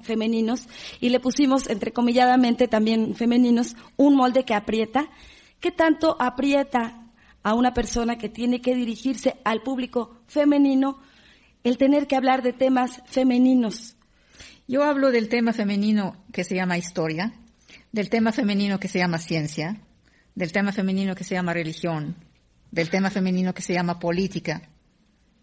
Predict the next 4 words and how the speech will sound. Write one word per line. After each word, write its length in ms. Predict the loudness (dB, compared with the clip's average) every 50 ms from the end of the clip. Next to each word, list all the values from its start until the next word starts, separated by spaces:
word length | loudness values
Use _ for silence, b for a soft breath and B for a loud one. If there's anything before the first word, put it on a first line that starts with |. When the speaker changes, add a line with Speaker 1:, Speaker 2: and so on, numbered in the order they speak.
| _ _ _ _ _ _ _ _ _ _ _ _
Speaker 2:
Son 280 | -8 -4 -2 -2 0
temas 340 | 0 0 0 -2 -2 -2 -2
muy 220 | -4 -2 -2 -4
femeninos. 800 | -4 -6 -6 -4 -4 -2 -2 -2 -2 -4 -4 -8 -12 -18 -20 -20